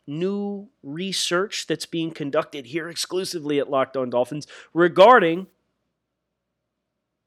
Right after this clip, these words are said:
Ryan Fitzpatrick, Chan Gailey's offense,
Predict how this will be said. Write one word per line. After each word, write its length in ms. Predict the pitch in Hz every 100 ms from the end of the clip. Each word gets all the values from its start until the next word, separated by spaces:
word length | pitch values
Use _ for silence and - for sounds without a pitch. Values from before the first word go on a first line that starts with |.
| _ _ -
Ryan 420 | 151 165 190 202
Fitzpatrick, 880 | - 233 - 185 143 - 165 180 -
Chan 320 | - - 185 190
Gailey's 420 | 190 196 208 147
offense, 540 | 127 127 131 135 -